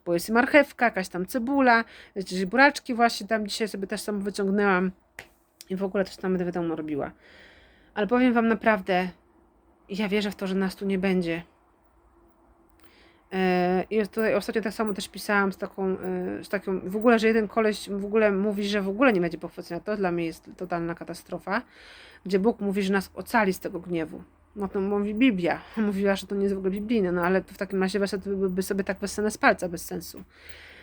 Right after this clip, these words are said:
Także powiem wam, to chciałam po prostu wam przedstawić. Bardzo ważna rzecz, co się dzieje teraz.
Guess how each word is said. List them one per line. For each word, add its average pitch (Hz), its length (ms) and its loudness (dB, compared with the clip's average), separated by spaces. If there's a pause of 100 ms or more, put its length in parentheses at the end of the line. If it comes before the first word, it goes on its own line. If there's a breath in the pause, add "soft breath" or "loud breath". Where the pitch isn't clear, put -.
(120)
Także 208 160 -2
powiem 247 260 4
wam, 240 260 6 (640)
to 247 100 -2
chciałam 226 340 0
po 202 60 -4
prostu 208 240 -8
wam 202 140 -2
przedstawić. 196 800 -2 (300)
Bardzo 208 360 4
ważna 196 380 2
rzecz, 180 340 -2
co 202 120 -8
się 190 160 -8
dzieje 185 260 2
teraz. 180 560 -2